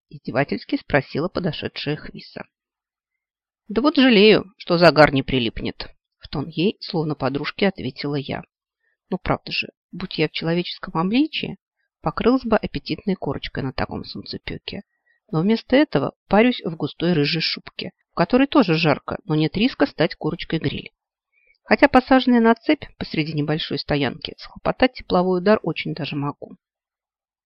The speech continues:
"Может, тебе ещё и водички студёной?" пнула она нагревшуюся миску, в которую её люди –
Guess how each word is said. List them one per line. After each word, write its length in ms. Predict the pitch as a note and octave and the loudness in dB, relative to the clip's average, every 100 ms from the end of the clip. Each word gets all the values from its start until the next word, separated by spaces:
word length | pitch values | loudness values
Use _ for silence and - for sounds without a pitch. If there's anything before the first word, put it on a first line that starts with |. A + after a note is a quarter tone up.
| _ _ _ _ _ _ - | _ _ _ _ _ _ 2
"Может, 240 | A#3 B3+ | 4 4
тебе 260 | C4 B3 B3+ | 2 4 4
ещё 220 | - B3+ | 4 4
и 80 | A#3+ | 8
водички 460 | A3 F3 F3 - | 6 6 -2 0
студёной?" 640 | - A4 E4 F#3 C3+ - - _ _ _ | 2 4 6 6 4 -2 -6 _ _ _
пнула 300 | E3+ D3+ C#3+ | -2 0 2
она 160 | C#3 C#3 | 2 2
нагревшуюся 760 | C#3+ C#3+ C#3+ - - C3 - | 2 2 0 -2 -8 -8 -4
миску, 460 | D3 A3 - - - | 0 0 -2 -10 -10
в 100 | - | -10
которую 400 | - C#3 D3 C#3 | -6 -4 -2 -2
её 160 | C3 C3 | -2 -2
люди – 400 | B2+ F#3 - | -2 -2 -2